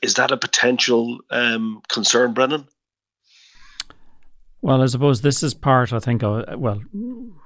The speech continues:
Speaker 2: my view is that, look, it has to be part of the mix if this is to be balanced. Um, because, you know, never mind the, some of the core issues we've been talking about here around this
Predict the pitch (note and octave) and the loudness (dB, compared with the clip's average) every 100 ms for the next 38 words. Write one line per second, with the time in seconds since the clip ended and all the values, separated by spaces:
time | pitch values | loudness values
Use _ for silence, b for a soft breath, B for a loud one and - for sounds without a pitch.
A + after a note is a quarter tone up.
0 | b - G#2+ G2+ G#2 G#2 G2+ G2 - G#2 | b -4 -2 0 0 0 0 -4 -2 -2
1 | G#2 - A2 - A2+ G2+ G#2+ G#2+ - G2+ | -4 -2 -2 2 2 2 2 0 -2 -2
2 | A2 G2+ A2+ - G2+ G2+ G2+ G#2 G2+ F#2+ | -2 0 -2 -2 -2 0 0 0 0 -4
3 | - - B2+ G#2+ G#2 G2+ G2+ G2+ G2 G#2 | -10 -20 -8 -2 0 0 0 0 -2 -4
4 | - _ B B B B B B - G#2 | -12 _ B B B B B B -8 -4
5 | G#2+ G#2+ G2+ G2+ - _ - - - - | -2 0 0 0 -6 _ -20 -20 -20 -12
6 | - G#2+ A2 G#2+ - C#3 A#2 A2 G#2+ A2 | -4 -2 0 -2 -4 0 0 2 2 4
7 | A#2+ C3 A#2+ A2+ G#2+ G#2 G2+ G2 G2+ - | 6 6 6 2 0 0 -2 -4 -8 -12
8 | _ - - - - - - - - - | _ -20 -20 -20 -20 -20 -20 -20 -20 -18
9 | - A2 G2 - A#2 A2 G#2+ - G2 G#2+ | -4 -2 -2 -2 0 2 2 0 -4 -2
10 | F#2+ A2 A2 G2+ G#2+ G#2+ G#2 G2+ G#2+ G#2 | -4 -2 0 -2 0 -2 -2 -2 -2 -2
11 | A2 G#2+ G#2 A2 G2+ - - | 0 0 -2 -4 -8 -10 -8